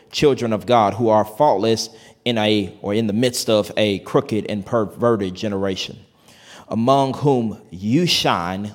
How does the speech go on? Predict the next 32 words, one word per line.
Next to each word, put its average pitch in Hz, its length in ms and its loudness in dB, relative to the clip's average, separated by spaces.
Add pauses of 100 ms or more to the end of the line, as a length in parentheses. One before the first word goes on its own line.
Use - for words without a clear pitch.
like 101 280 -4
stars 104 440 2
in 95 100 -6
the 90 60 -4
world, 87 480 -6 (600)
by 101 180 4
holding 151 460 2
firm 120 640 2
to 123 680 2
the 95 180 -4
word 104 260 4
of 95 120 -4
life. 90 520 -6 (800)
Paul 110 200 4
says, 104 260 -2
"Then 117 200 2
I 110 120 2
can 107 180 -4
boast 107 340 0
in 107 140 -4
the 101 80 -2
day 104 200 2
of 95 120 -2
Christ 107 420 0
that 101 120 -2
I 101 120 -2
didn't 107 260 -2
run 104 420 0
or 101 220 -4
labor 98 400 0
for 98 160 -6
nothing." 92 500 -4